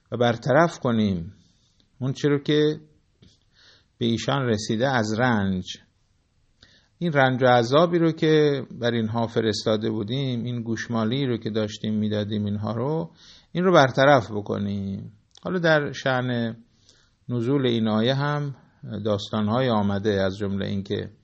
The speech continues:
در مکه خشکسالی شد و ابو سفیان و اعوان و انصارش اینها رفتن خدمت رسول الله صلی الله علیه و آله که شما دعا کنین خشکسالی برطرف بشه و این اتفاق افتاد.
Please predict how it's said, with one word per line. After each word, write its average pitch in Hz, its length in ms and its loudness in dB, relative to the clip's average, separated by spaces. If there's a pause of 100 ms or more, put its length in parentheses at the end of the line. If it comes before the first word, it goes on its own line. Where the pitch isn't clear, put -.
(580)
در 110 160 -4
مکه 104 360 -4
خشکسالی 101 760 -2
شد 156 400 0 (640)
و 127 60 -2 (180)
ابو 117 240 0
سفیان 120 560 -2
و 104 260 -2 (560)
اعوان 101 380 -2
و - 20 -2
انصارش 120 640 -4
اینها 113 180 -4
رفتن 123 420 -4
خدمت 107 400 -6
رسول 98 400 -6
الله 101 260 -4
صلی 131 260 -6
الله 131 340 -4
علیه 135 340 -4
و 127 60 -4
آله 131 440 -4 (1120)
که - 80 -8
شما 123 320 -2
دعا 131 240 4
کنین 135 340 -4
خشکسالی 113 540 -2
برطرف 107 640 0
بشه 87 380 -8
و 107 40 -4
این 131 180 -6
اتفاق 123 480 0
افتاد. 98 520 -6